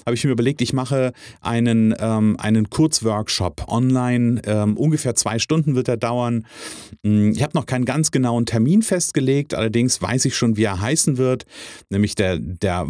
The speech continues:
Workshop wird heißen Erfolgsfaktor Nein, mehr Fokus, mehr Zeit, mehr Leben. Weil ganz ehrlich, das ist es doch, wo es drum geht. Wir, wir beschweren uns immer wieder, dass wir,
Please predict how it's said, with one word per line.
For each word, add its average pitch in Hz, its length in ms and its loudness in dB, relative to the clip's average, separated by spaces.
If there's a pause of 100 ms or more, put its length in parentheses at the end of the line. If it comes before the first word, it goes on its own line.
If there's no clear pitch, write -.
Workshop 113 400 -2
wird 95 120 -6
heißen 123 240 0
Erfolgsfaktor 120 680 -2
Nein, 123 400 0
mehr 143 200 0
Fokus, 135 500 0
mehr 123 200 2
Zeit, 117 380 0
mehr 117 160 2
Leben. 104 460 0 (280)
Weil 160 140 -2
ganz 190 240 0
ehrlich, 220 300 0 (240)
das 180 180 -2
ist - 200 2
es - 120 0
doch, 156 220 -2
wo 170 60 2
es 160 120 0
drum 147 220 0
geht. 151 280 0 (360)
Wir, 139 280 -2
wir 165 80 2
beschweren 190 600 0
uns 175 180 0
immer 170 220 0
wieder, 165 160 2
dass - 240 -4
wir, 151 240 0